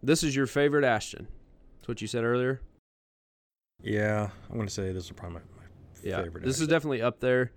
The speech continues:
Speaker 1: Um, these are a
Speaker 2: And
Speaker 1: little
Speaker 2: this
Speaker 1: higher
Speaker 2: isn't my
Speaker 1: priced,
Speaker 2: favorite
Speaker 1: so a lot of people
Speaker 2: size.
Speaker 1: don't smoke these because of that.
Speaker 2: Well, and this isn't my favorite size. My
Speaker 1: Yeah.
Speaker 2: favorite is the, uh, the, either the Pegasus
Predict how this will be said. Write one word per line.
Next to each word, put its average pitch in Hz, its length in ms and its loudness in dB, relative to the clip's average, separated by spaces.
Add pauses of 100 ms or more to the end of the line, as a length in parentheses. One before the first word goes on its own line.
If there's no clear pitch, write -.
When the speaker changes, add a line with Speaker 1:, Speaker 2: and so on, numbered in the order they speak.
(420)
Speaker 1:
Um, 101 580 0 (100)
these 139 180 4
are 156 40 8
a - 20 8
Speaker 2:
And 147 60 8
Speaker 1:
little 151 100 10
Speaker 2:
this 202 120 10
Speaker 1:
higher - 100 12
Speaker 2:
isn't 151 120 10
my - 100 10
Speaker 1:
priced, 131 160 8
Speaker 2:
favorite 123 180 6
Speaker 1:
so 110 40 4
a - 80 6
lot 113 40 6
of 113 180 6
people 87 80 0
Speaker 2:
size. 90 60 0 (120)
Speaker 1:
don't - 80 -6
smoke 117 400 -2
these 98 200 -6
because 92 320 -8
of 82 100 -8
that. 62 180 -8
Speaker 2:
Well, 139 100 4
and 135 100 6
this 185 120 6
isn't 135 240 8
my 101 120 0
favorite 104 340 0
size. - 720 -6 (120)
My 113 200 0
Speaker 1:
Yeah. 107 40 0
Speaker 2:
favorite 123 460 4
is 107 280 0
the, 95 380 -6
uh, 87 260 -10 (340)
the, 104 240 -8
either 110 200 2
the 87 80 -10
Pegasus 139 640 2